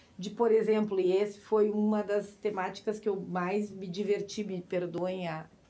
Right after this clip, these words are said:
franqueza, ao ouvir a Rádio Gaúcha na semana passada, quando essa questão veio à tona, que uma das decisões previa que o apenado tinha que fazer hidroginástica não sei quantas vezes por semana. Isso não é fake, isso existe, eu conheço essa decisão.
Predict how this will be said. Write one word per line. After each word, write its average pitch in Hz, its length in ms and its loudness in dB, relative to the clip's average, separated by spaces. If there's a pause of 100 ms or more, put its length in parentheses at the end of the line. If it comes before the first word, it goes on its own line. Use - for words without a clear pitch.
(120)
franqueza, 202 560 -2 (420)
ao 185 160 0
ouvir 185 260 0
a 196 60 2
Rádio 185 260 -2
Gaúcha 180 380 0
na 190 100 -6
semana 175 360 -4
passada, 180 480 -4
quando 175 240 -6
essa 175 180 -10
questão 175 360 -8
veio 170 300 -2
à 165 40 -6
tona, 185 560 0 (420)
que 202 260 -8
uma 226 440 4
das 214 200 0
decisões 214 540 -2
previa 202 540 2
que 214 100 -4
o 226 60 4
apenado 220 400 -2
tinha 214 180 -4
que 214 60 -8
fazer 208 320 0
hidroginástica 214 960 -4
não 175 120 -4
sei 175 180 -4
quantas 190 360 -6
vezes 180 240 -2
por - 160 -14
semana. 277 340 -2
Isso 175 200 -6
não 165 120 -2
é 170 120 0
fake, 214 340 0
isso - 140 -10
existe, 160 680 -6
eu 156 120 0
conheço 175 400 -6
essa 185 160 -8
decisão. 185 480 -6